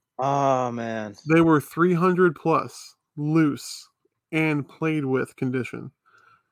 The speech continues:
Speaker 2: Insane. And we have Masters collectors that come through quite often because they know a lot of the guys who buy figures at the stores I shop at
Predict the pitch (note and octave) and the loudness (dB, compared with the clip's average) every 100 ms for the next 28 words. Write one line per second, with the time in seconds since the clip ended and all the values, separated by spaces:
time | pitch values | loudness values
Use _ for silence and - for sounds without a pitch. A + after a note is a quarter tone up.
0 | _ _ _ _ _ _ - F3 C#3+ D3+ | _ _ _ _ _ _ 6 6 8 2
1 | B2 A2 - _ _ E3 E3 D#3 C#3 - | 2 -2 -10 _ _ 2 4 4 0 -4
2 | E3 F3+ G3+ A3 F3 F#3 G3+ F3 F3 E3 | 2 6 8 8 8 6 4 2 2 2
3 | D#3+ C#3+ E3+ E3+ F#3 F#3+ - G#3 C#3+ A#3 | 0 0 0 0 0 -2 0 -2 0 -2
4 | G3 D3 C#3+ D#3+ D3+ C#3 D3 F3 F#3+ F3+ | 0 0 4 6 6 4 4 6 8 8
5 | F3 E3 D3+ _ _ _ - E3 A#3+ D4+ | 8 6 -2 _ _ _ -10 4 4 4
6 | A3+ A#3 A#3 G#3+ G#3 D#3+ E3+ F3+ G3+ F#3 | 6 6 6 4 2 6 6 6 2 2
7 | G#3 F3+ D3 - E3 D#3 D3+ D#3 D#3 F3 | 2 0 -6 -8 -6 -4 -4 -4 -2 -2
8 | F3 | -2